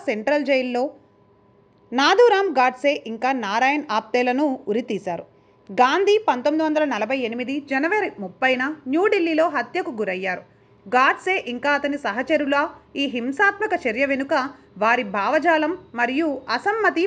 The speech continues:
ప్రధాన కారణాలు. అతను పాకిస్తాన్ పట్ల, ఇంకా దేశ విభజన పట్ల అతని సానుభూతి విధానాలకు గాంధీని బాధ్యులను చేశాడు. గాంధీ విధానాలు హిందూ సమాజ ప్రయోజనాలకు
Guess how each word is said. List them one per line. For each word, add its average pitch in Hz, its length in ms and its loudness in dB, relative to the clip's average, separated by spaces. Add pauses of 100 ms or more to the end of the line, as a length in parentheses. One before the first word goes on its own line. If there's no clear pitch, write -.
(120)
ప్రధాన 254 380 2 (100)
కారణాలు. 262 400 0 (460)
అతను 254 280 0 (140)
పాకిస్తాన్ 392 600 2
పట్ల, 320 220 0 (220)
ఇంకా 233 240 -4 (180)
దేశ 240 140 -4 (140)
విభజన 247 380 -2
పట్ల 277 220 -2 (480)
అతని 277 300 0
సానుభూతి 370 500 2
విధానాలకు 320 600 2 (160)
గాంధీని 302 460 0 (140)
బాధ్యులను 269 500 0
చేశాడు. 180 340 -6 (440)
గాంధీ 240 440 0
విధానాలు 320 460 0 (200)
హిందూ 392 260 0 (160)
సమాజ 277 260 -2 (100)
ప్రయోజనాలకు 277 640 -2